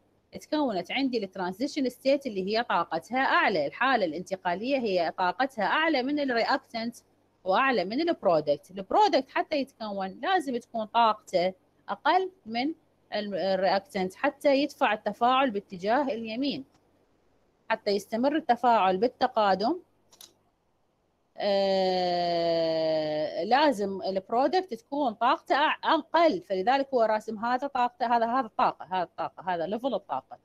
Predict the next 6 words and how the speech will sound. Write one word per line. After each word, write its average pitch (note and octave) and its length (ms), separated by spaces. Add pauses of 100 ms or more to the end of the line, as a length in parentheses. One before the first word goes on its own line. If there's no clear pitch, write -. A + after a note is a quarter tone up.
(580)
إذا E3+ 320
أصعد G3+ 280
بالطاقة C4 720
للأعلى، D#3 520 (400)
هذا C#4+ 340
الليفل A3+ 560